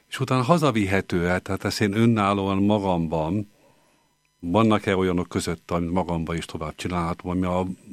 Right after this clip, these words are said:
valóban Szent Ignáci, én ismerek rövid Szent Ignáci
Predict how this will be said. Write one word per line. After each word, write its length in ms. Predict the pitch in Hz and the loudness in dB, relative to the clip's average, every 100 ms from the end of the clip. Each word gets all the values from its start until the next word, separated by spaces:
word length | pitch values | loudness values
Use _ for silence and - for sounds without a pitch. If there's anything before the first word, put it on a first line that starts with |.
| 87 | -8
valóban 460 | 95 110 131 104 98 | 2 4 6 4 0
Szent 300 | - 95 82 | 0 -2 -2
Ignáci, 640 | 92 90 87 87 - 101 - - - - - | -4 -2 -2 -4 -2 -4 -6 -18 -20 -16 -2
én 100 | 98 | -2
ismerek 400 | - 92 87 - | 0 -2 -4 2
rövid 300 | 95 92 104 | 2 2 0
Szent 320 | - 104 101 | 2 0 2
Ignáci 640 | 117 107 110 110 - 120 | 0 2 0 0 0 0